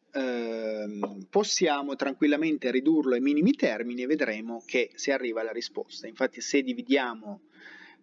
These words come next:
per, per due abbiamo otto ventesimi, è ancora riducibile poi a quattro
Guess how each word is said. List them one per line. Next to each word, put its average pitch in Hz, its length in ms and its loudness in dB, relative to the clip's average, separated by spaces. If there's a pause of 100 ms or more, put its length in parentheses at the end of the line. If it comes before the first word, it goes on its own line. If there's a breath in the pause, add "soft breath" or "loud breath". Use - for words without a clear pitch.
per, 113 840 0
per 131 200 2
due 139 600 4 (640)
abbiamo 113 680 0
otto - 760 0 (720)
ventesimi, 120 1000 2 (1900 loud breath)
è 170 80 2
ancora 160 540 2
riducibile 143 1000 2
poi 131 520 2
a 131 200 2 (400)
quattro - 1080 0